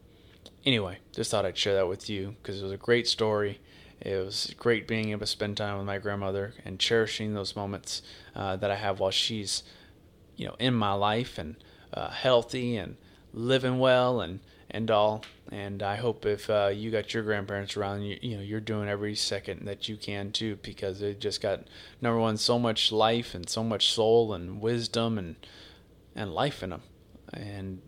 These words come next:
you can learn so much from 'em, and, and it's, uh, it can give you a lot of perspective by sitting down and just talking with somebody a lot older than us, and, um, hearing and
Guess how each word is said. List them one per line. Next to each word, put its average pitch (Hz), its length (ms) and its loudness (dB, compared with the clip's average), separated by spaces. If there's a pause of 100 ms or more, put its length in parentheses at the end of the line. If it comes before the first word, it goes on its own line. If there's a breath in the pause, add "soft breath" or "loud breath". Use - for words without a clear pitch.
you 113 140 -10
can 110 160 -4
learn 107 220 -2
so - 300 4
much 113 220 0
from 113 260 -2
'em, 110 140 -2
and, 98 480 -6
and 107 340 -4
it's, - 300 -6
uh, 101 280 0 (440)
it 107 120 -8
can 107 140 -4
give 110 180 -2
you 101 120 4
a - 20 4
lot 101 520 2
of 110 160 -4
perspective - 800 -4 (400 loud breath)
by 98 500 -4 (840 loud breath)
sitting 113 380 2
down 98 480 -4 (440 loud breath)
and 107 160 0
just 98 160 0
talking 104 340 -2
with 95 100 -4
somebody 101 500 -4 (320)
a - 60 -12
lot 101 320 2
older 107 280 4
than 95 140 -4
us, - 360 -4 (480 loud breath)
and, 98 500 -6
um, 95 420 -4 (260)
hearing 110 400 0
and 95 180 -6